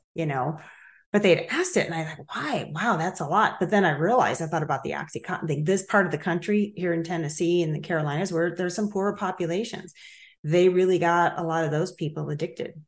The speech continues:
And then they couldn't do, like, they couldn't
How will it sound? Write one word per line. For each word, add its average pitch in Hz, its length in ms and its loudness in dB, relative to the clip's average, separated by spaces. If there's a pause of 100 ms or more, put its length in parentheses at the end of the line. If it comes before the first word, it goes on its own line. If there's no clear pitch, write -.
(200)
And 151 220 -2
then 165 140 2
they 160 240 0 (200)
couldn't 170 280 4
do, 220 120 4
like, 156 160 4
they 160 160 4
couldn't 170 500 -4